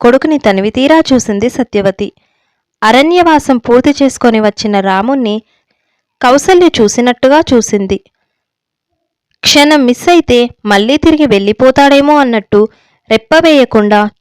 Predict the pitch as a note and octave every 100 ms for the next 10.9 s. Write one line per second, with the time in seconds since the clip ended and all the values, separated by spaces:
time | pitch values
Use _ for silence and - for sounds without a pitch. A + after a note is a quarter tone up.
0 | - A3 A#3 - D#4+ D#4 - G#3 G#3 G#3
1 | C#4+ D4+ B3 G#3 G3 G3 F#3+ F#3+ F#3 G#3
2 | _ _ _ _ _ _ _ _ C#4+ C#4
3 | F4+ F4+ F4 C#4 B3+ A3 A3 D4+ C4+ _
4 | A#3+ G#3+ A3 C#4+ - A3 - A#3 - G#3
5 | G3 - _ _ _ _ A#3 C4+ B3+ A3+
6 | - - D4 - _ G#3+ G#3 G3 G3 -
7 | _ _ _ _ _ G3+ A3 C#4 D#4 B3+
8 | G3+ C#4+ - - A3 - G#3+ A3+ - -
9 | D4 E4 C#4+ A3 G#3 A3 D#4 A#3+ G3+ G3
10 | G3 G3 _ _ _ _ G3+ G3+ C4